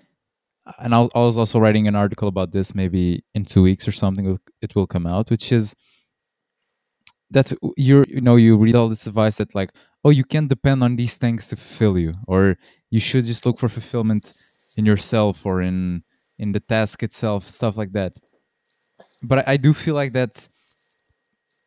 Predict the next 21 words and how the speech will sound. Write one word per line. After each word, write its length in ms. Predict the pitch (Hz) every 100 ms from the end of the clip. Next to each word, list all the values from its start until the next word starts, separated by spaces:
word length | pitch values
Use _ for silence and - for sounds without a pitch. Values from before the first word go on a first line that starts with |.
| -
it's 220 | 143 -
very 300 | 117 143 147
hard 260 | 135 123 117
to 60 | 123
maintain 420 | 123 117 113 107
that 280 | 104 - -
all 160 | 107
the 100 | 101
time, 300 | - 95 92
you 80 | 90
know? 160 | 92 101 _ _ _ _
Because, 400 | - 156 139 123 _ _ _ _ -
<laughs> 640 | - 71 - _ _ _
'cause 180 | 170 135
then, 240 | 143 165 - -
like, 400 | 135 - - -
I 60 | 131
think 240 | 170 156 135
everyone 560 | 135 135 110 107 101 _ _ _
can 160 | 139 131
be, 220 | 131